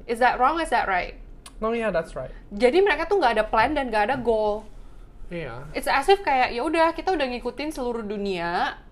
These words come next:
Speaker 1: kita udah bosen nih, ya udah kita balik aja."
Speaker 2: Itu government-nya atau government-nya
Speaker 1: Yang
Speaker 2: juga
Speaker 1: bisa
Speaker 2: kayak
Speaker 1: buka
Speaker 2: gitu?
Speaker 1: siapa? Yang bisa buka siapa?
Speaker 2: Ya orang-orangnya.
Speaker 1: K-, kalau misalnya government bilang bahwa nggak boleh buka, orangnya gimana bisa buka?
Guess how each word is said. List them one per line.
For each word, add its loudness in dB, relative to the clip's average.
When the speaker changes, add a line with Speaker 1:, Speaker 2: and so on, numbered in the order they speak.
Speaker 1:
kita -2
udah 4
bosen 4
nih, -8
ya -2
udah -4
kita -4
balik -2
aja." -8
Speaker 2:
Itu 2
government-nya 2
atau 6
government-nya 2
Speaker 1:
Yang 6
Speaker 2:
juga 6
Speaker 1:
bisa 4
Speaker 2:
kayak 0
Speaker 1:
buka 0
Speaker 2:
gitu? -6
Speaker 1:
siapa? -2
Yang -4
bisa -6
buka -4
siapa? -12
Speaker 2:
Ya -8
orang-orangnya. -8
Speaker 1:
K-, -4
kalau 6
misalnya -2
government 2
bilang -2
bahwa 2
nggak -4
boleh -4
buka, -2
orangnya -4
gimana -8
bisa -8
buka? -14